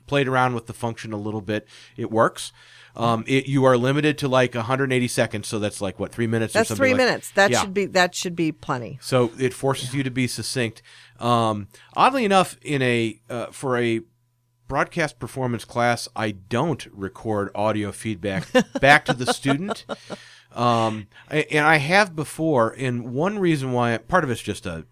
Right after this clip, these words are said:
Speaker 1: I, I would rather type out my thoughts because I'm working off a rubric typically,
Speaker 2: Right.
Speaker 1: and, and, but even with their papers, I don't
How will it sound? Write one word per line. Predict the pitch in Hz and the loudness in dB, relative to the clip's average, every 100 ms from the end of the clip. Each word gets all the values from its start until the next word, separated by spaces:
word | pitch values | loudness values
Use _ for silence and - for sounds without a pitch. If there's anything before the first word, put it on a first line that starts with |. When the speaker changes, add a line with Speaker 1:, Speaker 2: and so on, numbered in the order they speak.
| - | -12
Speaker 1:
I, | 95 | -10
I | - 95 | -6 -6
would | 95 | -4
rather | 104 101 92 | -2 -2 -4
type | 107 98 | -6 -6
out | 92 | -8
my | 82 | -10
thoughts | 82 107 98 - | -6 -2 -2 -4
because | 101 - 104 | -10 -8 -6
I'm | 113 | -2
working | 120 117 107 | -2 -4 -8
off | 95 101 | -6 -6
a | 98 | -6
rubric | 92 131 120 104 90 - | -2 0 0 -2 -4 -6
typically, | 113 98 - 98 95 | -8 -8 -8 -6 -6
Speaker 2:
Right. | - - - - - | -8 -18 -20 -20 -6
Speaker 1:
and, | 120 113 107 | -4 -2 -2
and, | 131 127 120 113 | 0 2 0 -2
but | 131 165 | 2 4
even | 214 247 | 4 0
with | 190 147 | -2 0
their | 120 | -2
papers, | - 180 220 98 80 - | -2 -4 -4 -8 -10 -8
I | 110 147 | -2 0
don't | 180 160 156 139 | 0 -2 -2 -6